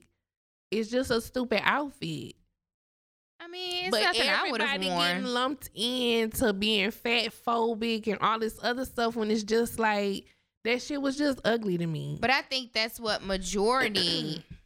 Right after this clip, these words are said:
Speaker 1: <clears throat>
Speaker 2: is saying. I haven't read a caption yet that said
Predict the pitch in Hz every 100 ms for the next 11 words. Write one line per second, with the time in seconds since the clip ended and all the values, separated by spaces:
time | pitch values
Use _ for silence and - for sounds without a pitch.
0 | _ _ _ _ - 196 202 254 226 196
1 | 226 311 311 277 254 220 214 208 196 269
2 | 220 226 208 196 208 185 147 - _ _
3 | _ _ - 208 202 196 208 190 180 165
4 | 156 147